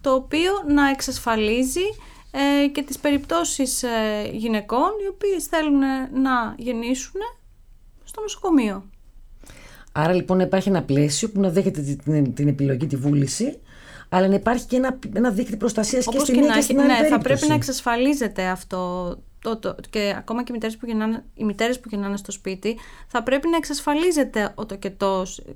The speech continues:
Speaker 1: δηλαδή, και οι ίδιες οι γυναίκες, ότι δεν θα έχουν κάποιο πρόβλημα κατά τη διάρκεια του τοκετού, της γέννας. Μια, ε, σ-, μια μητέρα, ε, γέννησε στο σπίτι το δεύτερο τη-,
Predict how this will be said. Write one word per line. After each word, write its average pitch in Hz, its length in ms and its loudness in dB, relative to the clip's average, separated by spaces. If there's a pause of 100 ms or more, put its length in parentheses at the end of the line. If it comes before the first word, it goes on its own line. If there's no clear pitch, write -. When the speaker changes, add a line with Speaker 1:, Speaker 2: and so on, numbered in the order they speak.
Speaker 1:
δηλαδή, 214 400 -4 (400)
και 302 100 -2
οι 285 60 4
ίδιες 311 340 0
οι 294 100 2
γυναίκες, 277 480 0
ότι 320 240 -4
δεν 330 100 -4
θα 330 120 -4
έχουν 320 260 -4
κάποιο 330 240 -8
πρόβλημα 320 540 -2 (220)
κατά 311 180 -4
τη 294 120 -6
διάρκεια 294 460 -2
του 302 520 -6
τοκετού, 277 520 -4 (460)
της 269 180 -8
γέννας. 214 420 -2 (320)
Μια, 254 280 0 (380)
ε, - 40 -10
σ-, - 180 -12
μια 240 220 -2
μητέρα, 226 600 2 (300)
ε, 254 380 0
γέννησε 302 380 0
στο - 100 -10
σπίτι 349 240 -6
το 262 80 -4
δεύτερο 202 440 -4
τη-, 196 220 -8